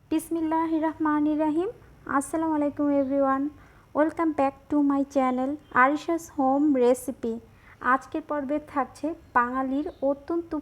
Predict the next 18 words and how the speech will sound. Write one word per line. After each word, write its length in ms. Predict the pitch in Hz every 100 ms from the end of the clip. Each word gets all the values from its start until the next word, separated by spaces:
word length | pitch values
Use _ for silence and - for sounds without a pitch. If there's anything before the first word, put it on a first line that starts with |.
| 302
প্রিয় 220 | 294 285 294 294
মিষ্টি 360 | 269 - - 294 262
এই 60 | 254 233
গজার 320 | 247 240 269 277
রেসিপি। 440 | 240 240 240 - 208 214 - - - 247
রেসিপিটি 500 | 277 311 311 302 320 -
আমার 200 | 254 277 - -
খুবই 260 | 285 302 302 214
পছন্দের। 580 | 233 - 254 233 202 208 - - - - - 269
রেসিপিটি 440 | 277 302 320 339 311
যদি 180 | 294 285 - 247
আপনাদের 320 | 247 262 285 294 269
ভালো 220 | 247 240 247
লেগে 180 | 254 277 277
থাকে, 240 | 247 233 302 - -
অবশ্যই 380 | 247 285 - 320 311
আমার 140 | 285 -
চ্যানেলটি 460 | 254 254 262 269